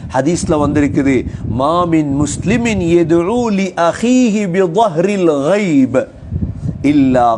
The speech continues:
காலல் முஅக்கல் ஆமீன் வலக பிமிசில்." நீங்க ஒரு மறைவாக ஒரு சகோதரருக்கு துஆ கேட்குறீங்க, "யா அல்லாஹ்,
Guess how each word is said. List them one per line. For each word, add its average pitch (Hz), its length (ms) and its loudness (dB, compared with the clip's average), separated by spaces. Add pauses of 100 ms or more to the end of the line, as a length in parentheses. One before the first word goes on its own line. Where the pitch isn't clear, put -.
காலல் 131 520 2
முஅக்கல் 165 1000 -2 (400)
ஆமீன் 156 840 0
வலக 190 640 0
பிமிசில்." 208 600 0 (840)
நீங்க 127 500 -2 (240)
ஒரு 123 220 -2
மறைவாக 127 720 2
ஒரு 131 220 -2
சகோதரருக்கு 123 680 -2
துஆ 185 340 0
கேட்குறீங்க, 107 520 -6
"யா 113 220 2
அல்லாஹ், 120 440 0